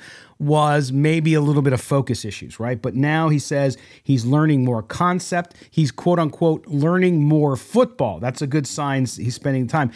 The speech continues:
and he needs to, 'cause if you look at the P F F score from last year,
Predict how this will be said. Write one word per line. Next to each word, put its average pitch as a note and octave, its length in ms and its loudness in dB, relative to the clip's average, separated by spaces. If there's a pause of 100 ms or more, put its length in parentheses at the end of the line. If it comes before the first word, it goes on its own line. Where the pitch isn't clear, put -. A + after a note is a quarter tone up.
(120)
and E3 140 0
he D#3+ 80 0
needs D#3+ 320 2
to, C#3 120 -2
'cause B2 160 -2
if B2 120 -2
you D3 40 0
look D3+ 160 0
at C3 60 -8
the B2 60 -2
P C#3+ 180 0
F C3 140 -2
F B2 100 -4
score C#3 260 -4
from A#2+ 160 -4
last B2+ 340 -4
year, F#3 300 2